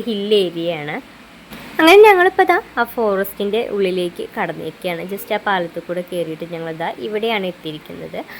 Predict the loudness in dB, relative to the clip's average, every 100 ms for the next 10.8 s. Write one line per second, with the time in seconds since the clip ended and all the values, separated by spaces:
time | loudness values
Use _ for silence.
0 | -20 -16 -14 -8 -4 -2 0 -2 -2 -4
1 | -4 -6 0 4 4 4 2 0 -2 -2
2 | -2 -2 -2 -4 -4 -8 -8 -4 -2 -2
3 | -4 -4 -4 -4 -6 -6 -6 -8 -8 -4
4 | -2 -2 -2 -2 -2 -2 -4 -2 -4 -4
5 | -4 -4 -4 -2 2 2 2 0 -2 -8
6 | -8 -8 -4 -2 -2 -2 -6 -6 -6 -6
7 | -4 -2 -4 -8 -10 -12 -14 -20 -20 -16
8 | -12 -12 -12 -16 -10 -8 -6 -2 -2 -2
9 | -2 0 2 2 0 0 -2 -4 -4 -4
10 | -4 -6 -10 -6 -4 -4 -10 -6